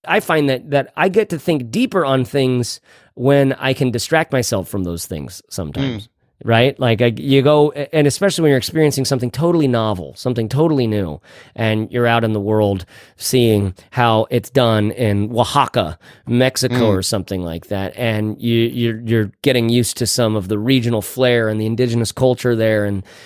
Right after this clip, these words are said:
Speaker 1: and you haven't been thinking about the YouTube search algorithm for a long time. <laughs> You haven't been thinking about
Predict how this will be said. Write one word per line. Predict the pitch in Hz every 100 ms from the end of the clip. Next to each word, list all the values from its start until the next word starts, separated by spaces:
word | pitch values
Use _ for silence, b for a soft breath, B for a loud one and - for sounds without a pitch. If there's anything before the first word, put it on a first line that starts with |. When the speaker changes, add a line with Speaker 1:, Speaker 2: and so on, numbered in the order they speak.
| B B
Speaker 1:
and | - 117 110 110 107 113
you | 147 147 139
haven't | 143 160 143
been | 135 127
thinking | 160 160
about | 123 110 107 -
the | 127 113 113 107 101
YouTube | 127 123 - 110 92
search | 139 147
algorithm | 131 98 95 90 92 92
for | 107
a | 98 90 95
long | 135 202
time. | 101 58 -
<laughs> | 117
You | 117
haven't | 117 156
been | 151
thinking | 123 170 160
about | 139 127 123 120